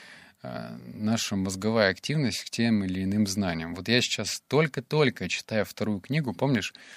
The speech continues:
я рассказывал, что я читаю по одному выводу на сайте Книгли, на моем сайте, я читаю по одному выводу в день. Трачу на это по пять минут времени, и я просто столько для себя подчеркиваю, я просто охреневаю от того, что как это работает.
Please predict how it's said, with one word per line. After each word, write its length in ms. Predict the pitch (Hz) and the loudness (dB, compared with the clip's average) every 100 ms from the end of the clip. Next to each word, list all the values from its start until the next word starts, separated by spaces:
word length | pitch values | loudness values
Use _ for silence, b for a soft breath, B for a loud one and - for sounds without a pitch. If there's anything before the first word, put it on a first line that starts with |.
| B - | B -6
я 100 | 95 | -4
рассказывал, 540 | 92 - 101 92 90 | -4 -2 -2 -2 -8
что 240 | - - | -10 -8
я 280 | 92 92 90 | -2 -2 -2
читаю 300 | - - 101 | -4 -2 -2
по 120 | 85 | -2
одному 240 | 92 101 95 | -4 -2 -2
выводу 480 | 95 113 90 87 - _ _ _ _ | 0 0 -2 -8 -14 _ _ _ _
на 100 | 98 | -6
сайте 360 | 90 104 95 92 | -2 0 0 -2
Книгли, 440 | - 135 156 92 - b b b b b - | 2 2 4 0 -4 b b b b b -6
на 120 | 90 | -2
моем 220 | 90 85 | -2 -2
сайте, 420 | - 87 85 92 | -4 -6 -8 -6
я 80 | 107 | -4
читаю 320 | - - 120 | -4 -2 -4
по 160 | - 104 | -4 -6
одному 220 | 101 104 | -2 -2
выводу 360 | 92 117 104 95 | -2 -4 -4 -6
в 80 | |
день. 320 | 92 95 82 - b b b b - | -8 -6 -6 -8 b b b b -4
Трачу 360 | 113 117 - | 0 0 0
на 60 | 104 | -2
это 140 | 95 | -2
по 120 | - | -6
пять 260 | 92 101 - | -8 -6 -6
минут 220 | 98 92 | -6 -6
времени, 460 | 117 151 151 113 - | -2 0 0 -2 -4
и 60 | 110 | -14
я 160 | 104 95 | -16 -16
просто 480 | - - - - - - - _ | -16 -8 -6 -6 -4 -4 -4 _
столько 400 | - - 147 - | -8 -6 -4 -2
для 200 | 160 147 143 | -2 -2 -2
себя 360 | - 135 131 | -2 2 2
подчеркиваю, 720 | 117 120 - - 113 - 101 | 2 0 0 -2 -4 -4 -6
я 160 | 92 110 | -6 -6
просто 540 | - - - - - | -10 -16 -16 -14 -10
охреневаю 920 | 95 - - 104 113 117 117 113 104 98 | -10 -10 -8 2 4 4 4 4 4 2
от 100 | - | 0
того, 320 | 101 104 135 | -2 2 0
что 240 | - 104 | 0 -8
как 320 | - 113 120 | -2 2 2
это 200 | 120 - | 0 -10
работает. 560 | - 95 98 92 - - | -10 -10 -10 -14 -16 -16